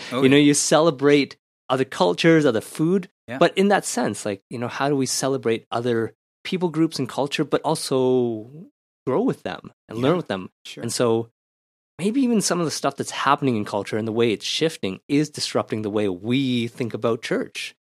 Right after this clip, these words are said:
Speaker 1: Mm-hmm.
Speaker 2: and our traditions and our history of it too,
Speaker 1: Yeah.
Speaker 2: right?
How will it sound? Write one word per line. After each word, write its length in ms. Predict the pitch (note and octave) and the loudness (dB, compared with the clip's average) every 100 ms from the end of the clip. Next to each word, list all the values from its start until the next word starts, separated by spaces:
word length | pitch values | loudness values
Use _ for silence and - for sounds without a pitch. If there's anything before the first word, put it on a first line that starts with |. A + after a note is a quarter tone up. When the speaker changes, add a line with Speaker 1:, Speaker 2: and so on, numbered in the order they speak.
| - | -20
Speaker 1:
Mm-hmm. 200 | F#2 G2+ | -12 -8
Speaker 2:
and 100 | A2 | -2
our 380 | G#2+ A2 G#2+ G#2+ - | 0 0 -2 -6 -10
traditions 720 | - G#2+ - - F#2+ F3+ - | -8 -2 -2 -2 -6 -10 -12
and 240 | - G#2 G2 | -10 -8 -6
our 160 | G2 | -8
history 500 | F2+ D3+ - - F#2 | -6 -8 -6 -6 -8
of 120 | F#2 - | -8 -10
it 120 | - | -4
too, 220 | F3+ - | 0 0
Speaker 1:
Yeah. 60 | F2 | -2
Speaker 2:
right? 300 | A#2+ F3 | -6 -6